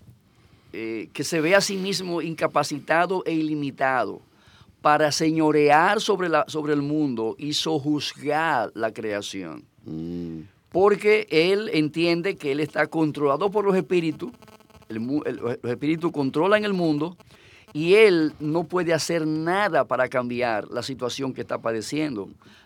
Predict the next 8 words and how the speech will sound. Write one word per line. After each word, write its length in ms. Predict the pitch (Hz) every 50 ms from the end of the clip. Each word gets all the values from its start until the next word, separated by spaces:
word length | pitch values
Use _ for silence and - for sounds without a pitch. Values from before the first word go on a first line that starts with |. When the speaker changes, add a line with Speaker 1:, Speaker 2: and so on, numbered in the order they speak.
| _ -
Speaker 1:
la 100 | - 127
situación 500 | - 131 - - 135 123 - 139 147 139
que 100 | - 131
está 180 | 110 - 131
viviendo. 640 | 123 123 123 117 127 147 170 175 156 117 82 - - _ _ _ _ - _ _ _ - - -
Yo 160 | 104 127 151 160
soy 240 | 147 - 190 196
pobre, 500 | 196 - 196 185 175 165 156 175 180 202